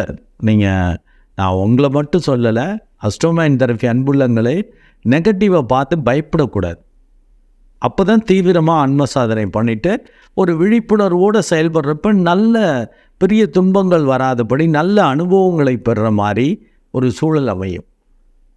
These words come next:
மத்த ஜோதிடர்கள் மாதிரி நான் சொல்ல மாட்டேன்னு பல வீடியோல சொல்லியிருக்கேன். மோட்டிவேஷன் மாதிரி பாசிட்டிவா சொல்றது, பல பேர் அப்படிதான் வராங்க. அவங்கெல்லாம்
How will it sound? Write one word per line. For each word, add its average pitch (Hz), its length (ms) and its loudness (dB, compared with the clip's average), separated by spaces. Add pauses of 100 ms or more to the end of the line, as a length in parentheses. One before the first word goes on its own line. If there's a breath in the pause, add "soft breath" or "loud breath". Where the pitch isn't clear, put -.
(260)
மத்த 165 320 0
ஜோதிடர்கள் 175 720 0
மாதிரி 165 260 0
நான் 151 220 -2
சொல்ல 151 220 -2
மாட்டேன்னு 151 460 -2 (100)
பல 160 280 0
வீடியோல 170 460 0
சொல்லியிருக்கேன். 98 580 -4
மோட்டிவேஷன் 131 720 0
மாதிரி 117 300 0 (440 soft breath)
பாசிட்டிவா 135 600 0
சொல்றது, 107 600 -2
பல 127 240 -2
பேர் 175 200 0
அப்படிதான் 147 340 -2
வராங்க. 117 320 -2
அவங்கெல்லாம் 139 520 -2